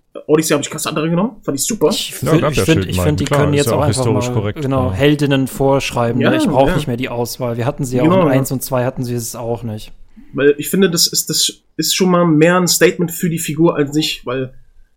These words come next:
Speaker 1: ähm, ja, wie gesagt, es, es gibt halt nochmal Unterschiede. Und ich finde es, äh,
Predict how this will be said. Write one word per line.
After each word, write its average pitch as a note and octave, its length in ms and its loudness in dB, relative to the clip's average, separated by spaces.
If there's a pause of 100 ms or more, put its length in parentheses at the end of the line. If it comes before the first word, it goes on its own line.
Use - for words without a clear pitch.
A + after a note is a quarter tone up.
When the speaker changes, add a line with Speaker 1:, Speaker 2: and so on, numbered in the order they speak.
(160)
Speaker 1:
ähm, C3+ 600 -4 (340)
ja, D3 200 -4
wie C#3+ 80 -2
gesagt, C#3+ 220 -6
es, A2+ 140 -6
es - 260 -12
gibt E3+ 200 -10
halt B2+ 120 -4
nochmal B2+ 220 -8
Unterschiede. C#3 460 -2 (440)
Und C3 140 -6
ich - 80 -10
finde C#3 120 -6
es, B2 240 -4
äh, - 1000 -12